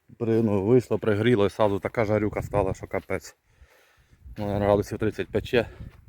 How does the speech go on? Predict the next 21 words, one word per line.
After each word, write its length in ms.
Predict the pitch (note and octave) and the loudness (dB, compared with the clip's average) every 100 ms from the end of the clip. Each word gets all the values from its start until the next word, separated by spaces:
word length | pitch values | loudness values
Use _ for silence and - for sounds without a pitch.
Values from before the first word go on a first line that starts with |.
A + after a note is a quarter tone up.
| - _ - _ _ _ - - _ _ _ _ _ - | -20 _ -20 _ _ _ -20 -20 _ _ _ _ _ -20
Ось 160 | F#2 | -20
такі 260 | - F2+ G2 | -18 -10 -6
рядочки. 520 | F#2+ F#2 F#2 - - - _ _ _ _ _ _ _ _ - _ _ _ _ _ - | -6 -8 -14 -16 -18 -20 _ _ _ _ _ _ _ _ -20 _ _ _ _ _ -12
Не 120 | A2 | -10
скажу, 300 | G2+ - A2+ | -8 -4 -2
щоб... 200 | G#2+ A2 F#2+ _ _ _ _ | -2 -4 -8 _ _ _ _
Прям 220 | - G#2 | -2 -2
чисті, 600 | - - F#3 - - C#3+ B2+ - - _ _ | 0 -2 -2 -4 0 0 0 -14 -20 _ _
ну, 320 | A2 B2+ C#3 - _ _ _ _ - - - _ - | -4 -2 -4 -10 _ _ _ _ -20 -20 -20 _ -4
надіюсь, 400 | A2 A2 A#2+ A2+ | -2 2 0 0
що 120 | A2+ | -4
чистенькі 500 | - - A2+ G#2 A2+ | -8 0 0 0 -4
будуть, 300 | G2 F#2+ F#2 | -4 -2 -2
що 120 | - | -2
воно 100 | G2+ | -4
його 100 | F#2+ | -4
трохи 220 | F#2 - | -6 -8
придаве, 480 | F#2 G#2 A#2 A#2+ G#2 - _ - _ _ _ | -6 0 2 2 -2 -6 _ -20 _ _ _
щось 300 | - G2+ - | -12 -10 -10
уб'є. 380 | F#2 G#2 A2+ G#2+ _ _ _ _ _ _ _ _ _ _ _ _ _ _ - - | -8 0 0 0 _ _ _ _ _ _ _ _ _ _ _ _ _ _ -20 -18
Пропололи, 640 | - G#2 G#2 A2+ C3+ A#2+ | -8 -4 0 4 4 2